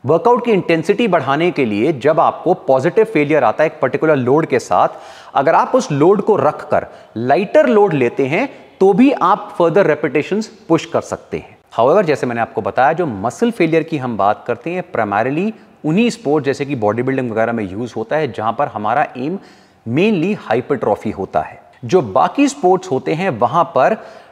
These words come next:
टोटल मसल फेलियर अटेन करने का कोई भी स्पेसिफिक बेनिफिट नहीं होता, in fact, ये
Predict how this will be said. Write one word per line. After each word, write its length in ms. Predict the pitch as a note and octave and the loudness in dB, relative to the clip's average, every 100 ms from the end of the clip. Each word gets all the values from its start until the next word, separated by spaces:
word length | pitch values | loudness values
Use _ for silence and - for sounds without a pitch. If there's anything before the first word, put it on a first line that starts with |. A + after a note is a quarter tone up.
| _ - | _ 0
टोटल 300 | G3 G3 C4+ | 2 4 2
मसल 280 | F#3 F#3 F3+ | 2 0 -2
फेलियर 440 | - C#3 C3+ D3+ | -2 -2 0 0
अटेन 400 | - B2 C3 D3 | -2 -4 -2 -2
करने 300 | C3+ A#2 B2+ | -2 -4 -2
का 140 | F3+ | -2
कोई 360 | - - - F3 | -2 -2 0 2
भी 100 | G3 | 2
स्पेसिफिक 560 | - G3+ - F3+ C#3 G2+ | -2 -4 -2 -2 -2 -2
बेनिफिट 400 | A#2+ C3+ C#3 G#2+ | -2 -2 -4 -4
नहीं 220 | G#2 D3 | -4 -4
होता, 220 | D#3 A3+ | -4 -4
in 60 | G3 | -2
fact, 320 | C3+ C3+ | -2 -2
ये 80 | - | -4